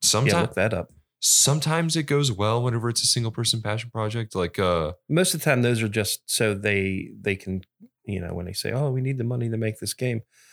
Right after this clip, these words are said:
Speaker 2: it's just this one person. They just wanna pay their bills and work on the game and get the game done. You know, could be their foot in the door for, you know, bigger companies or, you know,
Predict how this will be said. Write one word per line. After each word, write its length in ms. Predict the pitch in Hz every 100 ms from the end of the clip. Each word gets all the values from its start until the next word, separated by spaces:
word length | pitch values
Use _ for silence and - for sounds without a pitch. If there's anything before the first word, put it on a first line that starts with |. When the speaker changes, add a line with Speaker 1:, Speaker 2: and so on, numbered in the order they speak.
| - _ -
Speaker 2:
it's 140 | 135
just 180 | 143 139
this 140 | 139
one 140 | 127 117
person. 560 | 104 95 - 90 87 -
They 100 | 98
just 160 | 113 113
wanna 140 | 104
pay 180 | - 107
their 140 | 101
bills 340 | 98 - - -
and 80 | -
work 200 | 90 90
on 100 | -
the 60 |
game 340 | - 95 92 95 _
and 120 | 98
get 140 | 87 -
the 80 |
game 240 | - 98 110
done. 240 | 110 - - _ _ _ _ _ _
You 120 | - -
know, 120 | 98
could 180 | - 117
be 100 | 117
their 160 | 107
foot 220 | 101 120 -
in 60 |
the 60 | 101
door 280 | 104 104 104
for, 420 | - 98 90 101 _
you 80 | 95
know, 100 | 87
bigger 260 | 104 107 104
companies 580 | 113 107 107 104 104 -
or, 360 | 113 107 110 - _ _ _ _ _ _
you 120 | 117
know, 220 | 107 101